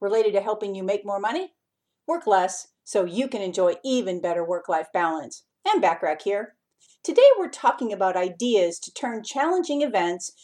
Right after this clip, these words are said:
into opportunities to grow your business. Just in case you haven't seen or shared with your clients and prospects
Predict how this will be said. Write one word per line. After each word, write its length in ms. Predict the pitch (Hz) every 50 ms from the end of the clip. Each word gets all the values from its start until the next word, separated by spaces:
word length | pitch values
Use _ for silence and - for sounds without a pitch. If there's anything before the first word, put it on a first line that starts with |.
| _ _ _ _
into 460 | 277 285 285 294 311 294 - 262 226
opportunities 720 | 226 226 226 233 226 - 247 214 208 196 196 202 202 196 -
to 140 | - 202
grow 500 | 196 196 190 170 196 196 190 190 190 190
your 180 | 196 185 190 180
business. 680 | 185 185 185 185 - - 180 170 - - - - - - _ _ _ _ _ _ _ _ _ _ _ _ _ _ _ _
Just 300 | - - 508 523 - -
in 100 | 349 302
case 320 | 302 302 240 202 185 185 -
you 100 | 202 190
haven't 320 | 202 277 339 330 285 254
seen 360 | - - 214 202 190 185 185 185 -
or 120 | 302 392
shared 580 | 392 - - 440 - - 208 190 190 190 185 - _ _ _ _
with 220 | - 254 277 277
your 140 | - 277 269
clients 580 | 269 - - 311 302 247 202 196 190 190 - 254
and 140 | 233 233 226
prospects 680 | - 277 285 277 - - - 156 156 - - -